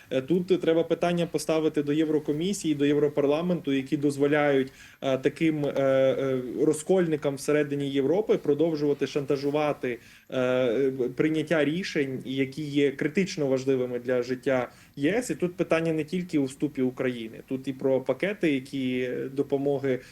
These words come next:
нам надаються, і питання оборони самого Євросоюзу. Тобто то це, е, виключно внутрішньоєвропейське, е, питання. І я впевнений, що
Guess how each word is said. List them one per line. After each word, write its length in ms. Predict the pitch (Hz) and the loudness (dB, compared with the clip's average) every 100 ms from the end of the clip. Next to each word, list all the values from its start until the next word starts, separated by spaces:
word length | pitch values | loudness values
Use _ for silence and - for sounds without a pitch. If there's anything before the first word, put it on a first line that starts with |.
| - | -14
нам 200 | 139 143 | -2 0
надаються, 580 | 143 131 131 127 120 123 | 2 2 2 0 -4 -4
і 40 | 117 | -6
питання 440 | 131 143 151 147 | -2 0 0 2
оборони 760 | 143 135 135 160 165 147 135 | 0 2 2 2 2 -2 -2
самого 400 | 131 139 139 135 | -4 -4 -2 -2
Євросоюзу. 800 | 131 135 131 131 165 160 135 101 - | 0 0 0 0 -2 -2 -4 -6 -12
Тобто 240 | - - | -10 -10
то 260 | 120 127 117 | -2 0 0
це, 300 | - 165 160 - - - | 0 2 2 -4 -18 -4
е, 180 | 143 | 0
виключно 540 | 135 180 180 180 - 160 | 2 0 0 -2 0 0
внутрішньоєвропейське, 1400 | 139 180 175 156 160 147 147 151 151 156 143 - 139 131 139 | 2 -2 0 -4 -2 0 2 2 2 0 -2 -2 0 0 0
е, 180 | 139 131 | -2 0
питання. 520 | 151 147 131 117 - | -2 -2 -4 -4 -12
І 60 | 127 | -2
я 120 | 147 | -2
впевнений, 460 | 147 180 180 156 139 | 2 -2 0 -2 -4
що 300 | - 143 | 0 0